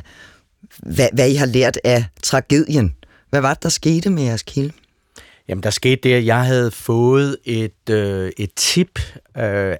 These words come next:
Speaker 2: af en person om en, en tredje person, som havde arbejdet for, øh, politiets efterretningstjeneste inde i den her, et parti,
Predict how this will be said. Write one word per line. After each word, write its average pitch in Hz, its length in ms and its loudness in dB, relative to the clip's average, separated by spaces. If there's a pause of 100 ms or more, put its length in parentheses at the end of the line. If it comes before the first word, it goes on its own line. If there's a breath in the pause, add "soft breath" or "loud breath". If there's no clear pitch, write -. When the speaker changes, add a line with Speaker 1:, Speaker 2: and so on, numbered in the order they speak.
Speaker 2:
af 104 400 0
en 95 260 -8
person 131 600 -2 (420 loud breath)
om 107 340 0
en, 98 380 -2
en 82 300 -8
tredje 131 260 0
person, 123 540 -4
som 107 380 0
havde 101 400 0 (380 soft breath)
arbejdet 104 760 -2 (140)
for, 90 500 -4
øh, 80 360 -6
politiets 107 480 -8
efterretningstjeneste 110 1080 -4
inde 110 320 0
i 113 60 -4
den 98 200 -2
her, 95 380 -6
et 82 220 -8
parti, - 560 -2